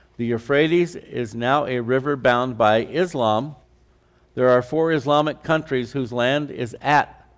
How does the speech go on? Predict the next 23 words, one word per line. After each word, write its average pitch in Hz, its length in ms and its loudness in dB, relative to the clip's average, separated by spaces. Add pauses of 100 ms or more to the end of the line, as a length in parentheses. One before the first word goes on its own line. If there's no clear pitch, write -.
(200)
the 113 120 -8
river 123 260 -2
Euphrates. 120 680 -2
They 107 140 -4
are 101 120 -2
Turkey, 175 680 0 (320)
Syria, 151 640 2 (300)
Iraq, 135 560 4 (180)
and 131 160 -4
Iran. 127 540 0 (500)
And 131 140 -2
as 120 180 -4
prophesied, 131 800 2 (360)
these 175 340 0
four 135 280 0
demons 131 460 -4
of 110 180 -4
death 120 360 0
will 113 160 0
work 131 300 -2
their 117 140 -2
demonic 117 560 -4
will 110 420 0